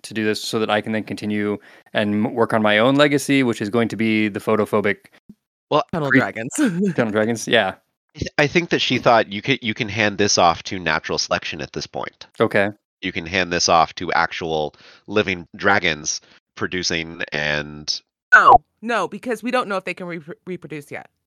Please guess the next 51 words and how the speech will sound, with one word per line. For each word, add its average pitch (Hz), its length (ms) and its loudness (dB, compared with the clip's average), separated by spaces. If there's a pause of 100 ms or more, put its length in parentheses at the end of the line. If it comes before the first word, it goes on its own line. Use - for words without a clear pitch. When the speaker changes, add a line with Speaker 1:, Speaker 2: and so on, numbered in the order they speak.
(180)
Speaker 2:
We 127 80 0
don't 143 220 2
know. 73 260 -4 (340)
We 123 80 2
don't 127 180 2
know, 78 260 2
but 98 120 6
Speaker 3:
So, 220 120 4
Speaker 2:
she - 140 0
had - 140 0
Speaker 3:
so 247 60 2
that 214 60 6 (140)
Speaker 2:
faith. 226 80 0
Speaker 3:
means 240 180 -4
you 233 60 0
Speaker 2:
She 220 80 4
Speaker 3:
need - 40 6
Speaker 2:
had - 60 0
Speaker 3:
to 208 80 -2
make 170 100 0
more 139 140 6
Speaker 2:
faith. - 60 -2
Speaker 3:
dragons. 135 220 -4 (340)
Speaker 2:
She - 120 0
had 107 240 4
faith. - 260 4 (180)
Speaker 1:
<laughs> - 60 -14 (840)
She - 120 0
put 160 140 6
on 196 120 8
some 180 160 4
good 139 100 6
Speaker 3:
No. 113 60 4
Speaker 1:
music 117 360 6
and 110 100 0
saw, 113 200 6
"They 185 140 4
got, 135 220 6
yeah, 117 200 4
they 135 100 4
got 156 100 4
the - 80 -4
twinkle 113 300 -2
in 107 80 0
their 104 100 6
Speaker 2:
No. 104 80 6
Speaker 1:
eye. 110 40 4
It'll 120 160 4
be 101 80 0
fine." 101 360 0 (300)
Speaker 3:
<laughs> - 100 0